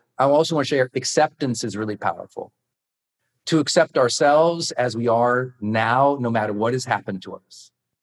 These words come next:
To accept life as it is now, even if it's not perfect.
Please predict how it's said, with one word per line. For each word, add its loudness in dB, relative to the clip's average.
To -4
accept 0
life 0
as 0
it -4
is -4
now, 0
even 2
if 0
it's -4
not 0
perfect. -6